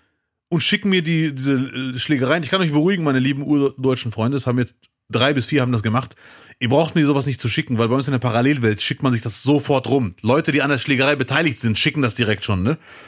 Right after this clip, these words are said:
Und sagen, "Hey Bruder, hast du Zeit? Guck mal hier." Lange Rede, kurzer Sinn. Ich kann für diese Schlägerei nichts, dass da, äh, achtzig Araber aufeinander losgehen. Das muss der Staat regeln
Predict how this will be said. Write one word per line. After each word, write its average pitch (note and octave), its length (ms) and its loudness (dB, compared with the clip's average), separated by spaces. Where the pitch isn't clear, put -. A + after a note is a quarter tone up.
Und B2 120 -6
sagen, C3 200 0
"Hey D3+ 120 2
Bruder, C3+ 360 2
hast B2 160 -2
du C3 40 -4
Zeit? D3+ 260 -2
Guck D3+ 100 -6
mal C3 100 0
hier." B2 180 0
Lange C#3+ 240 0
Rede, E3+ 180 4
kurzer D3 300 0
Sinn. F#3+ 300 2
Ich - 180 -2
kann G#3 180 0
für G#3 80 0
diese D3 160 2
Schlägerei A2+ 440 0
nichts, D3+ 260 -4
dass B2+ 180 -2
da, A#2+ 260 0
äh, - 200 -10
achtzig B2 400 -4
Araber C3+ 260 2
aufeinander C3 300 0
losgehen. C#3+ 480 0
Das A#2+ 180 -2
muss D#3 140 2
der C#3 160 2
Staat C3 480 -2
regeln D#3 580 2